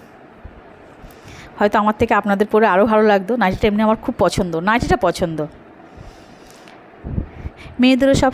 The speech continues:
টুকটাক কিনে দিয়েছি। আর এই নাইটিটা আগে কেনা ছিল, সত্যি কথা বলতে পয়লা বৈশাখে আমি সেরকম কিছু কেনাকাটা করিনি। এটা আগে কেনা ছিল বলেই আজকের দিনে একটা নতুন পরতে হয়, পরতে হয় মানে আমরা পরি তাই, সেই হিসাবে। আর ওই যে বাচ্চাটা দেখেছেন তো,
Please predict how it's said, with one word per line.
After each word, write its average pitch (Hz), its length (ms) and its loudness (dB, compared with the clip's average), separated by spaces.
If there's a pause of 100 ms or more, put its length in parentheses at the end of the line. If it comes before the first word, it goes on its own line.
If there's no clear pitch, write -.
টুকটাক 247 320 0
কিনে 240 200 2
দিয়েছি। 240 340 0 (100)
আর 180 140 0
এই 202 100 2
নাইটিটা 190 340 0
আগে 180 120 0
কেনা 165 280 -4
ছিল, 165 200 -4
সত্যি 196 240 -6
কথা 208 180 2
বলতে 254 180 2
পয়লা 202 240 2
বৈশাখে 208 260 2
আমি 220 120 0
সেরকম 214 300 0
কিছু 240 200 -2
কেনাকাটা 226 400 0
করিনি। 247 300 0 (520)
এটা 226 240 0
আগে 214 140 2
কেনা 214 280 0
ছিল 226 340 -2
বলেই 330 280 2 (480)
আজকের 196 300 -4
দিনে 214 160 -2
একটা 208 160 -4
নতুন 196 240 -4
পরতে 190 320 -2
হয়, 247 220 2 (100)
পরতে 269 260 0
হয় 269 200 2
মানে 370 260 -2 (600)
আমরা 165 200 -4
পরি 202 300 2
তাই, 208 200 0 (1200)
সেই 277 160 0
হিসাবে। 277 340 2 (1400)
আর 202 140 0
ওই 196 100 2
যে 202 120 0
বাচ্চাটা 202 340 -2
দেখেছেন 339 400 0
তো, 262 120 0